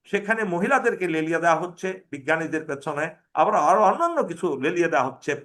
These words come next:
বিশ্বের সবচেয়ে কঠিন ফেতনাগুলোকে ঢুকানো হয়েছে। আমাদের আজকে খুঁজে বের করতে হবে, সাগর ভাই, আমরা কিভাবে মুসলমানরা সারা বিশ্বের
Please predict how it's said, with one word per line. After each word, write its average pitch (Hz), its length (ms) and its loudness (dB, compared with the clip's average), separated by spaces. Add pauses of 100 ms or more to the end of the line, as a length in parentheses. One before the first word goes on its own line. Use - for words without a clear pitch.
বিশ্বের 156 480 -6 (100)
সবচেয়ে - 420 -2
কঠিন 185 220 -4
ফেতনাগুলোকে 190 680 -2
ঢুকানো 143 320 -4
হয়েছে। 123 400 -10 (200)
আমাদের 311 320 4
আজকে 247 220 2
খুঁজে 202 280 0
বের 180 180 0
করতে 180 240 -2
হবে, 165 140 0
সাগর 151 320 -2
ভাই, 156 320 2 (200)
আমরা 165 240 2
কিভাবে 190 460 2
মুসলমানরা 151 640 -4
সারা 143 240 -2
বিশ্বের 180 600 -4